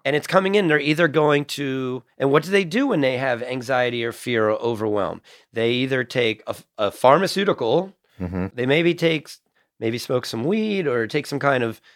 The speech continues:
Speaker 1: other substance. Maybe they don't do anything and they freak out. Um, but it's in your field, even when you're listening to about the covid nineteen or the pandemic, or you're watching it on T V, it's a f-, it's something that's coming into your field.
Speaker 2: Mm-hmm.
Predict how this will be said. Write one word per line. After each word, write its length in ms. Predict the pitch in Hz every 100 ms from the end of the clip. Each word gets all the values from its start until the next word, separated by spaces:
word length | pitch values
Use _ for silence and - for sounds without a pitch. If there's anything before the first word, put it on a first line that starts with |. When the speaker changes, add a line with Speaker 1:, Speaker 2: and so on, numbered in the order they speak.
| _ _
Speaker 1:
other 300 | 151 180 190
substance. 760 | 165 - 190 - 190 190 170 - - -
Maybe 320 | - 123 147 147
they 200 | 123 120
don't 260 | 135 143
do 140 | 151 127
anything 560 | 190 233 - 196 196
and 80 | 151
they 80 | 123
freak 400 | - 143 143 139
out. 460 | 170 185 180 - _ _ _ _ _
Um, 380 | 127 123 123 - _ -
but 220 | 135 156 -
it's 300 | 147 139 -
in 220 | - 170 170
your 140 | 143
field, 680 | - - 214 233 170 80 82
even 340 | 147 175 180
when 160 | 156 131
you're 120 | 127
listening 520 | 127 190 - 160 143
to 560 | - 139 135 135 131 131 _ _ _ -
about 280 | 113 131
the 80 | 131
covid 240 | 131 123 123
nineteen 500 | 123 117 170 170 151
or 160 | 127
the 80 | 120
pandemic, 560 | - 120 156 175 165 127
or 100 | 113
you're 200 | 107 104
watching 460 | 117 135 147 151
it 60 | 143
on 100 | 135
T 160 | 127 151
V, 260 | 147 160 - - _
it's 160 | 131 120
a 40 |
f-, 360 | 127 - - - -
it's 100 | -
something 460 | 185 190 202 175
that's 180 | 156 -
coming 400 | - 156 165 156
into 300 | 147 151 139
your 160 | 123 107
field. 800 | - - 165 151 101 - - -
Speaker 2:
Mm-hmm. 460 | 98 101 101 92